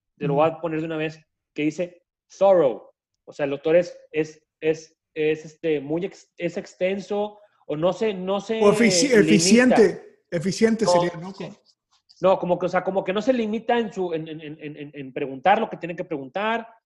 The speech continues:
Speaker 1: y este,
Speaker 2: Ex-,
Speaker 1: a lo mejor es
Speaker 2: exhaustivo,
Speaker 1: eficiente,
Speaker 2: exhaustivo.
Speaker 1: exhaustivo en su, en su diagnóstico y en su, entonces, pues, bueno, por un lado, fíjate, o sea, qué presión para el médico. Hay que ser directos al grano, pero por otro lado hay que ser exhaustivos.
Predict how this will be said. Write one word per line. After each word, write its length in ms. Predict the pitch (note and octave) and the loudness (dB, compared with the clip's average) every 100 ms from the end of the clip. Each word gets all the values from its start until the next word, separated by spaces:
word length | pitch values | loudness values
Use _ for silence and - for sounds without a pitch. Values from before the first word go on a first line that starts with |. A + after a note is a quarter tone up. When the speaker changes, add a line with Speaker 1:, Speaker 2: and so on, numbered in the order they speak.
| _ | _
Speaker 1:
y 100 | D3 | -6
este, 320 | C#3+ - D3+ | -6 -2 -2
Speaker 2:
Ex-, 140 | F3+ - | -2 -6
Speaker 1:
a 260 | - _ D#3 | -16 _ -8
lo 60 | |
mejor 200 | D3 F3 | 2 4
es 60 | F#3 A3+ | 4 4
Speaker 2:
exhaustivo, 560 | G3 D#3+ F#3 B3+ G#3+ | 2 2 4 6 6
Speaker 1:
eficiente, 340 | D#3 B2 - _ _ - | 4 -2 -16 _ _ -2
Speaker 2:
exhaustivo. 640 | E3 D#3+ E3+ D#3 A3 G3+ | 0 2 0 2 4 2
Speaker 1:
exhaustivo 440 | A3+ B3 C4 C4 - _ - | 4 2 2 0 -12 _ -10
en 180 | D#3+ D#3 | -8 -6
su, 320 | D#3 D3+ D#3+ | -4 -4 -4
en 140 | D3+ | -8
su 140 | C#3+ D#3 | -8 -4
diagnóstico 640 | C#3+ D3 F3 F3 F#3+ E3+ | -2 0 -2 -4 -10 -10
y 40 | D#3 | -10
en 60 | |
su, 60 | D#3 | -6
entonces, 240 | D3 F3+ | -4 -4
pues, 100 | E3 | -2
bueno, 260 | F#3+ G#3+ - - _ _ | 0 0 -4 -12 _ _
por 140 | - D#3 | 0 2
un 160 | G#3 | 4
lado, 340 | A#3+ A3+ F#3+ A3 | 4 4 4 2
fíjate, 300 | D3 E3 D3+ | 0 -2 -4
o 20 | |
sea, 140 | C3 | -6
qué 100 | - | -8
presión 400 | - D#3+ - D#3 | -8 -6 -4 -4
para 140 | D#3 D3+ | -4 -6
el 60 | |
médico. 440 | D#3+ D3 C#3 B2 _ _ _ _ _ _ _ _ _ _ _ - | -4 -4 -6 -12 _ _ _ _ _ _ _ _ _ _ _ -8
Hay 120 | D3 | -6
que 100 | F3 | -2
ser 180 | E3+ E3 | 0 4
directos 340 | D3 E3 G#3+ | 4 4 2
al 80 | F3 | 2
grano, 420 | D#3+ G3 D4+ - _ _ _ _ | 4 2 -4 -10 _ _ _ _
pero 160 | D3 - | -2 -2
por 120 | C3+ | -2
otro 140 | G3 | -2
lado 200 | F#3 F#3 | 0 2
hay 60 | G3 | 0
que 80 | D3+ | -2
ser 120 | A#2+ | -4
exhaustivos. 680 | C#3+ E3 D#3+ G3 B3+ - | -2 -2 -2 -6 -8 -12